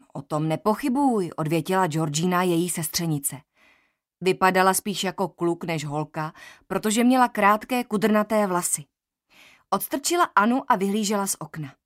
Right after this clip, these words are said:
„Je to hezký pocit přijíždět domů. Do školy chodím ráda, ale už se těším, co všechno na Kirinu zažijeme.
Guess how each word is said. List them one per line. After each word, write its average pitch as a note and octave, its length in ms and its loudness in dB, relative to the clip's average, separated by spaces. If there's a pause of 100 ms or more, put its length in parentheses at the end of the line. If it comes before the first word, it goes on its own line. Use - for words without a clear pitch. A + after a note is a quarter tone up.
(880)
„Je C4 120 2
to C#4 140 2
hezký C4 340 4
pocit A3+ 360 -2
přijíždět G#3 480 -2
domů. F3+ 500 0 (260)
Do F#3 140 -2
školy G#3 300 0
chodím G#3 320 0
ráda, F#3 460 6
ale F3 160 2
už A3 120 -4
se C4+ 140 -2
těším, C4+ 340 0
co C4+ 120 -2
všechno B3+ 360 -2
na A#3 120 4
Kirinu A3+ 400 2
zažijeme. F3+ 560 0